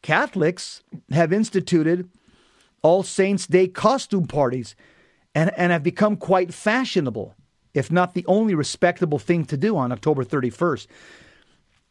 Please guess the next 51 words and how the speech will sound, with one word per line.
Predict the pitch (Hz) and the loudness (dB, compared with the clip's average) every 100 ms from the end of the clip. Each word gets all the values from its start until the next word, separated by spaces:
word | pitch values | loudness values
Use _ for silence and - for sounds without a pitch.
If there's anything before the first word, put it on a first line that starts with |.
| _ _ _ _ _ _ _ _ 415 226 - | _ _ _ _ _ _ _ _ -10 -8 0
Remember, | 220 269 302 | 2 2 0
October | 220 254 381 | -2 0 0
thirty-first | 302 202 - 208 196 | 0 -2 0 2 2
also | 208 - | 0 0
for | 151 156 | 0 0
a | |
lot | 165 202 | 2 0
of | 143 | 0
Reformation | 185 175 175 185 135 | 0 0 -2 -2 -4
Protestants, | - 175 185 143 | 0 0 0 -4
this | 170 226 | -6 -2
is | |
a | 220 | 0
big | - 160 | 2 0
day | 156 190 | 2 0
for | 156 | -2
them | 139 | -4
because | 131 143 | -2 -2
this | 180 | -2
is | 214 | 0
when | 151 135 | 0 0
Martin | 143 165 151 | 0 0 0
Luther | 196 156 | 0 0
split | 127 - - 165 | -6 -4 -2 -2
from | - | -2
the | 139 | -6
Catholic | - 151 143 117 | 0 -2 -2 -10
Church. | - 175 120 - - - - - | -2 -2 -2 -12 -20 -20 -20 -8
So | - 170 | 2 2
some | - 220 240 220 | 2 0 2 0
Reformation | 139 131 214 233 180 175 208 - 170 143 135 _ _ | -4 2 2 4 0 2 0 -2 -2 -2 -4 _ _
Protestant | - 185 185 180 139 | 0 2 2 -2 -6
churches, | - 226 - 147 135 - _ _ _ _ _ | 0 0 0 -4 -4 -12 _ _ _ _ _
for | - 165 | 0 2
them, | 220 | 2
Halloween | 160 202 202 180 196 | 4 4 4 2 2
is | 165 131 | 0 0
a, | 160 | 0
is | 156 135 | 0 0
a | |
huge | 123 - 202 143 107 | -2 0 -2 0 2
day | 190 190 | 2 2
because | 135 - 139 | -2 -2 0
that's | 147 160 | 0 -2
when | 151 | -2
they | 143 147 | 0 0
left | 135 165 - | 0 -2 -2
the | |
Catholic | 131 151 143 131 | -4 -2 -2 -8
Church | - 165 139 | -4 -4 -4
officially. | 110 - 175 135 127 123 | -6 -2 -2 -2 -4 -4